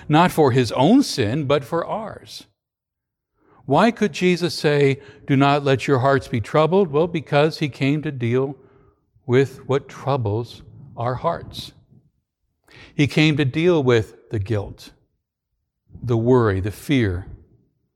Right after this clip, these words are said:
the sorrow, the death. He came not to give some pious platitude, but to bring real peace and real comfort to our souls. That peace, that comfort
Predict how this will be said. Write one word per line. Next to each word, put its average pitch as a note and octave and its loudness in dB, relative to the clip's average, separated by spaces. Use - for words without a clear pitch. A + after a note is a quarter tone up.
the A#2+ -4
sorrow, G2+ -2
the - -8
death. G#2+ -12
He D#3+ 0
came D3 2
not D3 2
to D3 -2
give C#3 2
some C3 0
pious C#3 0
platitude, C#3+ 0
but C#3+ -2
to D3+ -6
bring B2+ -2
real F3+ 0
peace - -12
and B2 0
real D3+ 4
comfort B2+ -4
to B2 -6
our G#2+ 0
souls. F#2+ -8
That C3 -2
peace, D3+ 0
that C#3+ 0
comfort C3+ 2